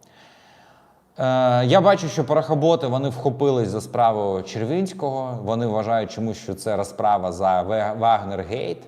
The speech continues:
Я так не вважаю. І знову ж таки, м,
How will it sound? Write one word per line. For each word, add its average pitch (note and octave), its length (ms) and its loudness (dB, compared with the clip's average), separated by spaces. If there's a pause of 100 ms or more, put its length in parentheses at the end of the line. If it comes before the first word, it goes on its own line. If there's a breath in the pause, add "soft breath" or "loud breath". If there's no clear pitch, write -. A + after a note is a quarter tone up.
(420)
Я A2 240 2
так G#2 200 -8
не A2+ 160 -6
вважаю. G2+ 640 -4 (580 loud breath)
І F2+ 40 -10
знову A#2 300 -2
ж B2 120 -10
таки, F2+ 460 -8 (1000)
м, G2 440 -12